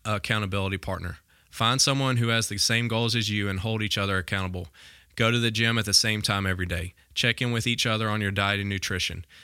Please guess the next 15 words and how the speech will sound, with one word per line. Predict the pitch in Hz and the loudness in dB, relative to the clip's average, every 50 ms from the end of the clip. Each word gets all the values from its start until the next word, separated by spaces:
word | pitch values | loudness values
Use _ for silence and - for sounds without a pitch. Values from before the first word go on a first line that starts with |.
| - - | -14 -8
Be | - 107 92 | -6 -4 -2
honest | 87 101 107 110 113 110 - | 0 0 2 2 2 0 0
about | 110 107 104 104 - | 0 0 0 0 0
your | 107 | -2
shortcomings | 101 - - 113 107 - - 107 104 104 101 98 - | -2 -2 -2 -2 -4 -2 -2 -2 0 0 -2 -2 -4
and | 95 - | -4 -4
failures. | - 95 92 90 87 87 90 - - - - - - - - _ | -4 -4 -2 -2 -4 -2 -4 -4 -4 -6 -8 -16 -20 -20 -12 _
Talk | - - 113 110 - | -2 0 0 0 0
about | 113 104 107 107 - - | 0 0 0 0 0 -2
your | 104 | -2
struggles. | - - - 101 95 92 92 90 92 - - - - - - - - - | -2 -2 -2 -2 -2 -2 -4 -6 -4 -4 -6 -6 -8 -12 -20 -20 -10 -4
Be | 110 113 107 | -2 -2 0
vulnerable | 98 107 110 113 110 98 101 101 95 | 2 0 0 0 0 0 -2 -2 -2
with | 95 95 - - | -2 -4 -4 -4
them. | 95 90 87 87 | -4 -4 -4 -6